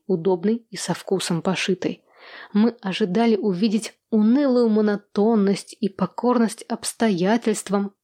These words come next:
а обнаружили смелые социальные начинания, во многом превосходящие известные нам вкупе с достижениями науки и техники, ничем не уступающими нашим. Мы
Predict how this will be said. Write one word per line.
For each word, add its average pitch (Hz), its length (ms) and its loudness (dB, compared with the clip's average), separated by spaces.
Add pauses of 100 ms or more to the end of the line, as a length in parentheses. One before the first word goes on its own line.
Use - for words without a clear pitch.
а 175 120 -4
обнаружили 254 840 0 (120)
смелые 302 580 2
социальные 220 600 2
начинания, 240 760 2 (340)
во 220 100 0
многом 294 380 4
превосходящие 269 1000 0
известные 208 600 2
нам 202 380 4 (200)
вкупе - 480 -2
с 185 40 0
достижениями 208 800 2
науки 196 420 2
и 165 40 0
техники, 190 680 -2
ничем 208 600 2
не 233 80 2
уступающими 269 760 0
нашим. 247 480 0 (480)
Мы 202 240 0